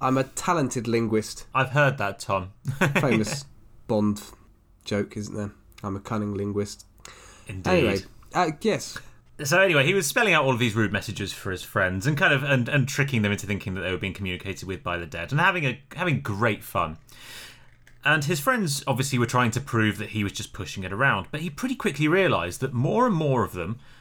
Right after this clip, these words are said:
Speaker 2: were actually starting to believe what he was doing. And as a result, their tests, they're trying to prove it one way or another, they were actually starting to try and prove with their tests that it was real and not that it was fake.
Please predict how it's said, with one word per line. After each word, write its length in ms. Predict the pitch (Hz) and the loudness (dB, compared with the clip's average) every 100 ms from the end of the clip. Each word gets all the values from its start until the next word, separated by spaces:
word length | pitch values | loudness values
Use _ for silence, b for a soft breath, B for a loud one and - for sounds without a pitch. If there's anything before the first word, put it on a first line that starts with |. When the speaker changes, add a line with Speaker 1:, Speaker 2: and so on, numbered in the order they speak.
| b - | b -2
Speaker 2:
were 100 | 160 | 0
actually 280 | 165 170 196 | 0 -4 -6
starting 420 | - 107 101 104 | -2 -2 -2 -4
to 100 | 113 | -4
believe 600 | 151 151 202 254 113 92 | 0 0 2 4 2 2
what 160 | 98 98 | -4 -4
he 100 | 95 | -4
was 140 | 104 | -4
doing. 560 | - 220 220 95 76 - B B B B | -2 0 2 0 -4 -12 B B B B
And 220 | - 156 156 | -2 -2 0
as 160 | 202 | -2
a 40 | 233 | 0
result, 520 | 190 175 139 98 131 | 2 4 2 0 0
their 160 | 135 127 | 0 0
tests, 540 | - 202 - - - | -2 -4 -4 -12 -8
they're 180 | 127 110 | -2 -2
trying 300 | - 123 107 | 0 0 2
to 120 | 110 | -2
prove 480 | - - 147 117 - | -6 0 2 2 0
it 220 | 107 - | -6 -4
one 160 | 110 98 | -4 -2
way 120 | 95 | 0
or 80 | 95 | 2
another, 320 | 135 139 95 B B B B - - | 2 0 -4 B B B B -20 -2
they 140 | 143 | 2
were 80 | 180 | 2
actually 160 | 202 240 | 2 -6
starting 480 | - - 202 214 | -8 0 2 2
to 100 | 226 | -2
try 240 | - - 131 | -4 0 0
and 100 | 135 | 0
prove 340 | - 123 110 | 0 0 0
with 100 | 120 | -2
their 100 | 123 | -2
tests 540 | 139 - 87 - - - | -4 -8 -8 -10 -12 -8
that 180 | 120 | -4
it 140 | 113 90 | -4 0
was 180 | 135 135 | -2 -2
real 600 | 117 135 233 196 85 80 | -4 -2 2 2 2 -2
and 240 | 107 110 | 0 4
not 240 | 120 139 - | 4 2 0
that 100 | 120 | -4
it 140 | - | -2
was 120 | 110 | -6
fake. 520 | - - 214 95 - | -10 -2 -2 -2 -10